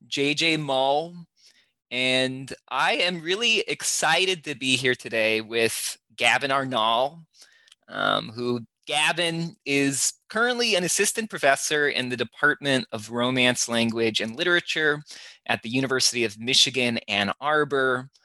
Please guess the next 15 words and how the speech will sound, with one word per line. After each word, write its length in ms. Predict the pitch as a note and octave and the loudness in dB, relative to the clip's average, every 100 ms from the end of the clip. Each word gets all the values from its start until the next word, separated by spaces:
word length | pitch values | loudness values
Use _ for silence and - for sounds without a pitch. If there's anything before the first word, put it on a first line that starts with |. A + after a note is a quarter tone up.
| _ - _ - | _ -20 _ -8
Um, 500 | G#2 G2 G2+ - - - | -2 0 0 0 -6 -2
and 160 | A#2 | 0
he 220 | A2+ B2+ B2+ | 0 0 2
is 280 | B2+ A#2 | 2 0
the 180 | - A2 | -2 -2
author 560 | - F#3 A#3 - F#3 D#3 C#3+ | -2 2 0 0 0 0 2
of 240 | C3+ C3 | 0 -2
Subterranean 840 | - E3+ E3+ - E3+ D#3 D3+ D3 | 2 2 2 -2 0 2 2 0
Fanon, 600 | C#3 D3+ D#3 C#3 A#2 G#2+ A#2+ _ | -2 -2 2 2 0 -6 -16 _
An 160 | B2 A#2+ - | -2 0 0
Underground 640 | D#3+ E3 C#3+ C#3 C3 B2+ | 0 0 0 0 0 0
Theory 400 | - B2 B2 B2 | -4 -2 2 4
of 200 | G#2+ G#2+ | 2 0
Radical 360 | G#2 G#2+ - A2+ | 0 0 -2 -4
Change, 680 | - A2+ A2 G#2+ G#2 - | 0 2 2 0 -2 -2